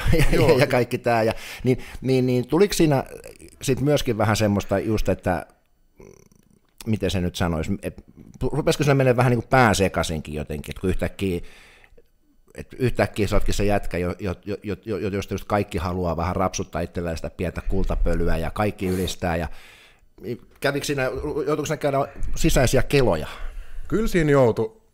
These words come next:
Speaker 2: Joskin alku, ehkä se eka, niinku se loppuvuosi kaksituhatta kuusitoista, niin
Speaker 1: Mm.
Speaker 2: oli, oli semmoista, mä olin tavallaan innostunut siitä niin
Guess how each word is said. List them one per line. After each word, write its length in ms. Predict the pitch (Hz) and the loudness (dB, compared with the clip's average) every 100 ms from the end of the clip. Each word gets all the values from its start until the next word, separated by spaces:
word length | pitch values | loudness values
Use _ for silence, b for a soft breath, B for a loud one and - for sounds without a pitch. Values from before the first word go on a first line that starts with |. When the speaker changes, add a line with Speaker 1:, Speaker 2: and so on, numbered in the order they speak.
| _ - | _ -8
Speaker 2:
Joskin 300 | 147 175 156 | -4 -4 -2
alku, 420 | 190 208 160 123 | 0 0 0 0
ehkä 200 | 170 170 | -2 -2
se 140 | 190 175 | -4 -2
eka, 440 | 202 175 123 - b b b b b - | 0 2 0 -2 b b b b b -10
niinku 240 | 113 123 | -8 -8
se 160 | - 127 | -6 -4
loppuvuosi 580 | 143 170 165 143 123 117 | 0 0 0 0 0 0
kaksituhatta 480 | 131 - 127 117 - | -4 -4 -6 -8 -8
kuusitoista, 760 | - 123 107 - 104 98 - | -4 -4 -4 -6 -8 -6 -10
niin 140 | 101 98 | -10 -8
Speaker 1:
Mm. 120 | 110 | -6
Speaker 2:
oli, 160 | 113 113 | -6 -4
oli 180 | 123 120 | -4 -2
semmoista, 320 | 127 120 - | 0 -2 -2
mä 40 | 127 | -2
olin 140 | 190 | 0
tavallaan 320 | 185 160 147 | 2 4 2
innostunut 560 | 170 170 135 117 127 110 | 2 2 0 -2 -4 -4
siitä 260 | - 113 139 | -6 -4 0
niin 360 | 135 110 - | 0 -2 -8